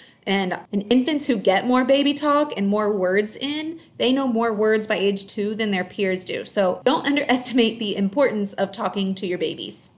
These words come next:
Next up is to play with some silk scarves and give them a little bit of a sensory experience, as well as if you put it over their, like, head, it'll give them a visual perception, um, challenge and help them strengthen that as well.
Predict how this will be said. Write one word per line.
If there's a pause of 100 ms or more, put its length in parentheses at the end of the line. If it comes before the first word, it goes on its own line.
(140)
Next
up
is
to
play
with
some
silk
scarves
and
give
them
a
little
bit
of
a
sensory
experience, (320)
as
well
as
if
you
put
it
over
their,
like,
head,
it'll
give
them
a
visual
perception, (220)
um,
challenge
and
help
them
strengthen
that
as
well.